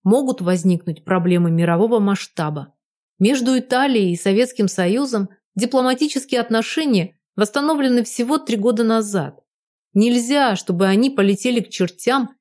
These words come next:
из-за того, что кто-то вздумал впутать племянника посла в такую дрянь. Вы понимаете всю серьёзность ситуации, Петя? Да, покраснел он, как нашкодивший ребёнок, искренне сожалеющий о своём поступке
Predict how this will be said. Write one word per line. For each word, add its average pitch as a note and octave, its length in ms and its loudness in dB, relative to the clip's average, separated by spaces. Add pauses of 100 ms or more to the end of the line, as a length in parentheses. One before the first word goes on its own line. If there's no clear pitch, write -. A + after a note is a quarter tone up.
(160)
из-за G3+ 200 -2
того, C4 320 0
что A3 180 0
кто-то C#4+ 420 -2
вздумал F#3 560 2
впутать C4 500 -2
племянника G3+ 680 0
посла A3+ 640 -4 (200)
в - 80 -20
такую G#3 320 -2
дрянь. D#3+ 480 -2 (460)
Вы G3+ 240 2
понимаете C4 640 2
всю - 220 -2
серьёзность A#3+ 600 0
ситуации, A#3 640 -2
Петя? - 460 -4 (480)
Да, E3+ 400 0 (400)
покраснел G#3 600 0
он, C4+ 200 0
как F#3+ 200 -4
нашкодивший A#3 680 -2
ребёнок, F#3+ 600 -2 (240)
искренне G#3 440 2
сожалеющий G#3 720 -2
о E3 120 -10
своём F#3 320 0
поступке - 680 -6